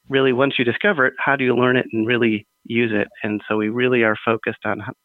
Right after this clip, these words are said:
on how do you now learn, uh, the A Ts are there, and how do you really get to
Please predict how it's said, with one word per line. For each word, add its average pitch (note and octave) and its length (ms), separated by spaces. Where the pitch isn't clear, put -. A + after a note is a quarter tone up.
on G#2+ 280
how A#2 200
do A2+ 160
you A2 260
now A2 200
learn, A#2+ 520
uh, A2+ 160
the A2+ 200
A A#2 40
Ts A#2 320
are A#2 120
there, D3 300
and A2 120
how B2 100
do B2 60
you A#2 80
really A2+ 160
get A#2 180
to G#2+ 140